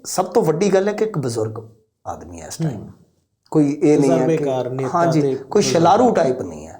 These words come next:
Speaker 2: ਜੀ।
Speaker 1: ਤਾਂ ਜਿਹੜੇ ਬੰਦੇ 'ਚ ਇੰਨੀਆਂ ਚੀਜ਼ਾਂ ਹੈਗੀਆਂ ਨੇ ਯਾਰ, ਤਾਂ ਫਿਰ
Speaker 2: ਹੂੰ।
Speaker 1: ਇੱਕ ਪਰਸਨੈਲਿਟੀ ਤਾਂ ਬਣਦਾ ਹੈ ਨਾ।
Speaker 2: ਜੀ, ਬਿਲਕੁਲ।
Speaker 1: ਪਰਸਨੈਲਿਟੀ ਤਾਂ ਬਣਦਾ ਹੈ ਨਾ।
Speaker 2: ਬਿਲਕੁਲ, ਬਿਲਕੁਲ।
Speaker 1: ਜਿ-, ਜਿਹਦੇ ਕਾਰੋਬਾਰ ਵੀ ਆ,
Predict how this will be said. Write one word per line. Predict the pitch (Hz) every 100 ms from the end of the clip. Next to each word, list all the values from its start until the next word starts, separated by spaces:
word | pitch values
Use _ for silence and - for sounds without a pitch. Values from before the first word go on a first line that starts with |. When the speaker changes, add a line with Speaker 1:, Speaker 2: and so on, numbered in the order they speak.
| 123
Speaker 2:
ਜੀ। | 131 117 - - _ _ _ _ _ _ _ _
Speaker 1:
ਤਾਂ | 233
ਜਿਹੜੇ | 220 262
ਬੰਦੇ | 311 277 277
'ਚ | 294
ਇੰਨੀਆਂ | - 226 214 220 240 254 - -
ਚੀਜ਼ਾਂ | - 220 175 226 220 208
ਹੈਗੀਆਂ | 208 165 156 180
ਨੇ | 160 139
ਯਾਰ, | 117 123
ਤਾਂ | - 175
ਫਿਰ | 156
Speaker 2:
ਹੂੰ। | 196 - - - -
Speaker 1:
ਇੱਕ | 190
ਪਰਸਨੈਲਿਟੀ | 208 165 165 156 185 196 202
ਤਾਂ | 190
ਬਣਦਾ | 151 139
ਹੈ | 151
ਨਾ। | 135 175 - _ _ 120
Speaker 2:
ਜੀ, | 120
ਬਿਲਕੁਲ। | 104
Speaker 1:
ਪਰਸਨੈਲਿਟੀ | - 123 135 156 180 220
ਤਾਂ | 196
ਬਣਦਾ | 143 156
ਹੈ | 165
ਨਾ। | 135
Speaker 2:
ਬਿਲਕੁਲ, | 139 110
ਬਿਲਕੁਲ। | 104 - - - -
Speaker 1:
ਜਿ-, | 131 160
ਜਿਹਦੇ | 147 165
ਕਾਰੋਬਾਰ | 160 160 147 151 151 180
ਵੀ |
ਆ, | 196